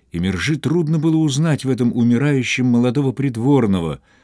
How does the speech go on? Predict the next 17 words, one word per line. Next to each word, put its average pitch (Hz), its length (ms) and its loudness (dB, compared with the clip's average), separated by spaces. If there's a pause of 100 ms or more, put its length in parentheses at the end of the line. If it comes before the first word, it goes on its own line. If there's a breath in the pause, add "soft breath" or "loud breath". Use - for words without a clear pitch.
(160)
которого 117 380 0
он 117 140 4
оставил 123 420 2
полным 120 420 2
жизни 147 520 -2
и - 20 -2
весёлости. 139 800 -2 (580)
Он 110 160 2
велел 135 320 4
осторожно 123 580 0
положить 120 480 -2
его 110 200 0
на 104 120 2
траву, 104 440 -2 (500)
сам 135 300 2
сделал 117 400 2
перевязку 135 840 0